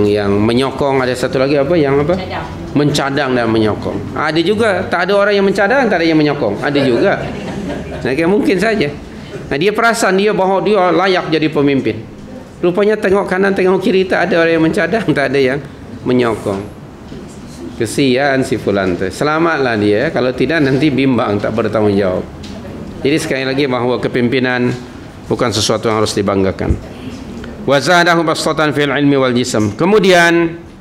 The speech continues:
Speaker 1: wallahu yu'ti mulkahu may yasha. Ha, perlu diingat bahawa kepimpinan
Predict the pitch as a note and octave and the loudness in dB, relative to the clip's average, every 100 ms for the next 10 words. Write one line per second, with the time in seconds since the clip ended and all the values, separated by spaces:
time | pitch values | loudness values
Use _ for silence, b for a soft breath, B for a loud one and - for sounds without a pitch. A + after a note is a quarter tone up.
0 | - - - - - - C#3 C#3+ C3+ C#3+ | -20 -20 -20 -20 -8 -2 2 4 4 2
1 | D#3+ C3 C3+ B2 A#2+ C#3 B2 A#2 A2 G#2+ | 0 0 0 0 0 0 2 2 2 0
2 | G#2 - F#2+ G2+ - B B B B B | 0 -2 -4 -6 -14 B B B B B
3 | - - G2 G2+ G2 F#2+ A2+ B2 A2 A2+ | -14 -8 -4 -2 -4 -2 0 0 2 2
4 | G#2 A2 A#2+ C3 D#3+ F#3+ - - - - | 0 0 0 0 0 0 -4 -16 -18 -18
5 | - - - G2 A2+ G#2+ C3 D#3 E3+ F3+ | -18 -18 -14 -4 -4 0 2 4 4 4
6 | F3+ F#3 F#3 - - - - - - - | 2 0 -4 -14 -18 -18 -20 -20 -20 -20
7 | - - A2 A#2+ A#2+ C#3 D#3 D#3+ E3 D#3+ | -10 -6 0 0 2 2 2 2 4 2
8 | E3 E3 | 0 -2